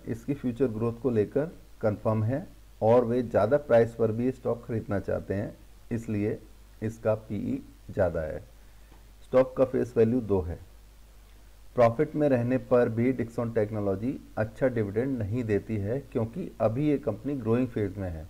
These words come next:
और ये कोई बुरी बात भी नहीं है, क्योंकि ये अपने profit को invest करती है और investor के लिए अच्छी बात है। दोस्तों, एमआरएफ़ भी आज इसी वजह से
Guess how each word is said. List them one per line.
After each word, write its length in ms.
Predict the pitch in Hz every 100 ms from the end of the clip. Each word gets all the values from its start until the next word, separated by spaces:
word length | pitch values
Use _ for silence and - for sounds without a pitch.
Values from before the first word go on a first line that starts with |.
| - - - - -
और 180 | 101 101
ये 120 | 104
कोई 140 | 110
बुरी 200 | 98 98
बात 220 | 92 101
भी 140 | 98 120
नहीं 240 | 123 123
है, 180 | 120 123 - - - - - -
क्योंकि 520 | 120 113 123 123 123 - -
ये 300 | 107 101 117
अपने 240 | 127 135 131
profit 360 | 123 107 113 117
को 120 | 131
invest 340 | 113 101 107
करती 320 | - 98 - 110
है 120 | 131
और 140 | 143
investor 440 | 117 107 110 120 110
के 120 | 101
लिए 380 | 92 101 131 -
अच्छी 300 | 113 - 113
बात 240 | 90 78 92
है। 60 | - - - - - - - - 104
दोस्तों, 420 | 113 113 156 151 - -
एमआरएफ़ 640 | 110 110 110 110 127 147 - - - - -
भी 240 | 104 113 127 98
आज 240 | 98 95 - 123
इसी 260 | 117 165
वजह 280 | 147 113 107
से 240 | 101 107